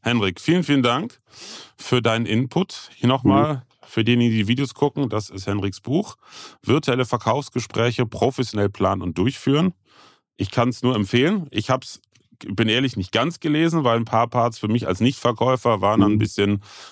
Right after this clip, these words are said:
Speaker 1: zu sehr ins Detail. Aber, ähm, ich find's genial, weil eigentlich alles drin ist, was man erstmal für das Thema braucht als Einstieg. Du hast
Speaker 2: Mhm.
Speaker 1: sogar hinten eine schöne Sektion, wo du auf die Basics beim Thema
Speaker 2: Ja.
Speaker 1: Technik eingehst,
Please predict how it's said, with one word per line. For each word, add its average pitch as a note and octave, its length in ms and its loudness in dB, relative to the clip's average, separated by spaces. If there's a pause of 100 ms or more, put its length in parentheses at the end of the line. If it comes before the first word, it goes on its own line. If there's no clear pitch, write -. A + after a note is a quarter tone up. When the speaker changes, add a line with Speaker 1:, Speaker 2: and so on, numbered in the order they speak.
Speaker 1:
zu - 140 0
sehr A2 160 4
ins A#2 120 -2
Detail. A2 540 0
Aber, A#2 500 2 (440)
ähm, G2+ 440 0
ich G#2 160 -6
find's C3 260 0
genial, A2 440 2
weil A#2 120 2
eigentlich G#2+ 460 0
alles C#3+ 320 0
drin A#2+ 320 2
ist, - 400 -2
was A2+ 180 -2
man B2+ 140 2
erstmal A#2 400 0
für A2 140 -2
das G#2 140 0
Thema A2 280 0
braucht G#2+ 340 -4
als G2 120 -2
Einstieg. A2 340 -2
Du - 80 2
hast G#2+ 80 6
Speaker 2:
Mhm. A2 60 6
Speaker 1:
sogar A2 180 4
hinten C3 400 2 (360)
eine - 100 0
schöne B2 260 2
Sektion, G#2+ 460 0
wo G#2 100 4
du G2 80 0
auf F#2 220 -2
die F#2+ 180 -2
Basics A2+ 540 0
beim F#2 240 0
Thema F#2+ 440 2
Speaker 2:
Ja. C#2+ 60 -6
Speaker 1:
Technik C#3 420 -2
eingehst, A2+ 600 -2